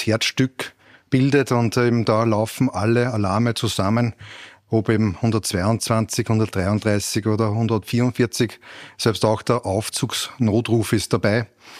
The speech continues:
Und es ist rund um die Uhr besetzt mit mindestens zwei Personen und wir da koordinieren dort die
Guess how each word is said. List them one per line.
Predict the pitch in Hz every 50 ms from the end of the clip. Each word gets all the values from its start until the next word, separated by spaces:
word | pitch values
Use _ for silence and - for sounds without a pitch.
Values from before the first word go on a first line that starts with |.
| - - - - - _
Und | 127 120 113 113 113 113 107
es | 117 104 - -
ist | 123 110 - - - - - _ _ _ _
rund | 123 113 131 156 156
um | 151 156 143
die | 135 143 139
Uhr | 120 131
besetzt | 123 - 110 - 131 131 - - - - - -
mit | 127 117 -
mindestens | 123 117 113 113 101 - - 120 107 - - -
zwei | - - - 117 107 104
Personen | 113 113 - - 110 101 110 123 127 123 123 - - - - - - - - - -
und | - 120 113 95 113
wir | 117 113 110
da | - 117
koordinieren | 104 - - 117 104 107 104 101 104 107 107
dort | 98 110 101 98 - - - - - -
die | 107 101 98 98 92